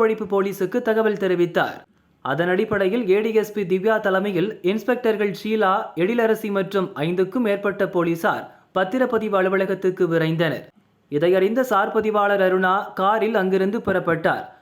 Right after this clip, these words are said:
ஆனால் போலீசார் சுமார் ஒரு கிலோமீட்டர் தூரம் காரில் விரட்டி சென்று அருணாவின் காரை முடக்கினர். அருணா காரை சோதனை செய்தபோது இரண்டு லட்சத்து எண்பதாயிரம் ரூபாய் இருப்பது தெரிய வந்தது. உடனடியாக சார் பதிவாளர் அருணாவை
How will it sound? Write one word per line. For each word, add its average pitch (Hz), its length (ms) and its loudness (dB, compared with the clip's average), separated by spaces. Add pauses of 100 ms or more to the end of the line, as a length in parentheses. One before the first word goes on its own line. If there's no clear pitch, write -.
(260)
ஆனால் 214 360 0
போலீசார் 220 540 0 (160)
சுமார் 196 360 0
ஒரு 202 180 2
கிலோமீட்டர் 226 500 0
தூரம் 202 360 2
காரில் 196 340 0
விரட்டி 214 360 0
சென்று 180 280 0 (220)
அருணாவின் 214 520 0
காரை 185 260 2 (100)
முடக்கினர். 156 520 -2 (420)
அருணா 196 300 2 (120)
காரை 202 260 2 (100)
சோதனை 208 320 2 (100)
செய்தபோது 190 540 2 (220)
இரண்டு 240 340 2
லட்சத்து 214 340 0 (140)
எண்பதாயிரம் 214 580 0
ரூபாய் 214 320 0
இருப்பது 208 380 2
தெரிய 214 320 2
வந்தது. 185 360 0 (460)
உடனடியாக 185 720 2
சார் 208 240 2
பதிவாளர் 202 500 2 (100)
அருணாவை 185 400 2